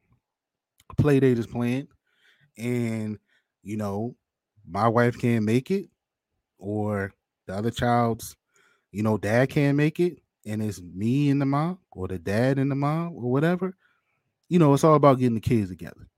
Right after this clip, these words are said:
right? But I just feel like the initial communication, right, between the parents, like,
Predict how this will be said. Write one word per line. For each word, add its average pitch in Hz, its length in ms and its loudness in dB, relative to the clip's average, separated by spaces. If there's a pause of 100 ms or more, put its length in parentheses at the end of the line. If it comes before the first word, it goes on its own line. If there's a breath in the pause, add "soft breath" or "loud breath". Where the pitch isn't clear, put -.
(360)
right? 160 340 0 (340)
But 127 160 6
I 151 140 8
just 139 220 0
feel 143 280 4
like 120 420 2 (920)
the 117 100 2
initial 139 640 4 (380)
communication, 117 920 -2 (240)
right, 92 360 -6
between 101 460 -8
the 95 60 -10
parents, - 580 -12 (1400)
like, 131 360 4